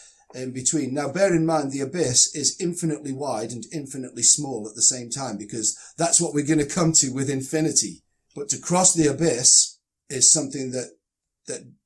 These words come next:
can destroy your three-dimensional mind, and has done to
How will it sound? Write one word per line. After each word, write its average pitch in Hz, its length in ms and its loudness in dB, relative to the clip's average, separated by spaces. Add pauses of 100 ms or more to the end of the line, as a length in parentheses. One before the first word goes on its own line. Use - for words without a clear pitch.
(560)
can 160 240 0
destroy 139 380 2
your 127 500 -4 (500)
three-dimensional 127 840 -4
mind, 113 380 -14 (300)
and 123 140 -8
has 127 280 -4
done 107 260 -16 (400)
to 113 260 -12